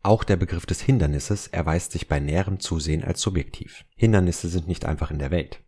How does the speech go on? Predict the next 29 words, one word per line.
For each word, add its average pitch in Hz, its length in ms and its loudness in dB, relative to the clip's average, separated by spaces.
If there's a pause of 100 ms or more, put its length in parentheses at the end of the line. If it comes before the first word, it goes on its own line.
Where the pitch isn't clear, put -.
Eine 92 220 4
Schneeverwehung 82 760 0
ist - 180 -8
zunächst 80 440 -2
nichts - 320 0
als - 200 -2
eine 175 180 0
Schneeverwehung. - 640 -4 (300)
Zum 85 160 2
Hindernis 92 640 2
wird 80 160 0
sie 82 100 -2
nur 104 200 4
dadurch, 85 500 0
dass - 200 -6
ein 73 180 -2
Subjekt 110 580 2
in 95 180 -2
ihr - 200 0
etwas - 320 -6
sieht, - 280 -2 (280)
was - 180 -2
der 80 160 -2
Realisierung 80 640 0
seines 69 340 -4
Wollens 71 300 -4
im 92 140 -2
Wege 87 200 2
steht. - 280 -10